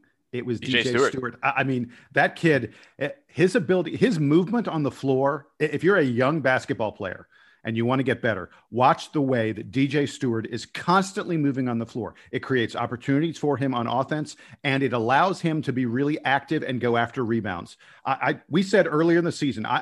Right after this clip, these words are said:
Speaker 1: I pointed it out. I was like, "This kid, I bet he's going to get a tremendous number of rebounds for a, you know, for a hundred and sixty pound, you know, nothing." It's, he's so small, but he gets in there and gets rebounds. It, it's really impressive. A-,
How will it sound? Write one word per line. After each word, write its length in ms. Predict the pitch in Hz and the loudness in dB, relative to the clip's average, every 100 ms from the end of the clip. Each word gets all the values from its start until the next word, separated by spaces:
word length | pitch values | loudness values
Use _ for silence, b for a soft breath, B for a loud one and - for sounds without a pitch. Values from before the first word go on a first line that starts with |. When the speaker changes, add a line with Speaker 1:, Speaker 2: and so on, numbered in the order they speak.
| 123 | 0
Speaker 1:
I 40 | |
pointed 300 | 156 165 151 | 0 0 0
it 60 | 151 | 2
out. 140 | 123 | 2
I 60 | 107 | 2
was 120 | 107 | -2
like, 220 | 117 107 b b _ | -6 -8 b b _
"This 160 | 170 - | -4 0
kid, 180 | 190 160 | 2 4
I 120 | 143 | 2
bet 200 | 135 147 | 2 0
he's 180 | 160 - | -2 -2
going 180 | 160 | -2
to 100 | 131 | -2
get 360 | 120 120 139 131 | -4 -2 -2 -2
a 140 | 117 110 | -4 -6
tremendous 720 | - 113 131 156 156 139 147 | -4 -4 0 -2 -2 -4 -4
number 160 | 135 | -4
of 100 | 127 | -2
rebounds 340 | 123 123 110 98 | -2 -2 -4 -6
for 200 | 123 120 | -8 -6
a, 240 | 113 104 B B B _ _ | -4 -6 B B B _ _
you 120 | 147 | -4
know, 140 | 98 - _ | -4 -8 _
for 160 | 143 | -6
a 60 | 113 | -4
hundred 360 | - 147 135 117 | -4 -4 -4 -6
and 120 | 117 - - - 139 143 | -8 -14 -8 -4 -4 -6
sixty 400 | - - - 156 | -10 -8 -4 -4
pound, 480 | 123 139 127 123 117 120 | 0 0 0 -2 -6 -6
you 80 | 123 | -4
know, 140 | 101 | -2
nothing." 340 | 107 135 - | -2 -2 -2
It's, 120 | 135 - - | -10 -12 -20
he's 420 | - 120 160 - | -12 -6 -6 0
so 180 | 208 202 | 0 0
small, 540 | - 135 156 90 - b b b | 0 2 2 2 -8 b b b
but 100 | - | -6
he 120 | 110 123 | -4 -6
gets 400 | 82 135 143 - | 0 2 2 0
in 240 | 147 131 | -2 0
there 140 | 123 | 0
and 160 | 120 120 | 0 0
gets 180 | 120 123 | -2 0
rebounds. 380 | 117 110 101 117 | -2 -2 -6 -8
It, 140 | 120 | -8
it's 280 | 143 139 - _ _ | -8 -8 -10 _ _
really 400 | 127 135 170 143 | -2 2 4 2
impressive. 540 | 117 104 110 98 104 78 b b | -4 -4 -6 -4 -8 -8 b b
A-, 100 | - | -8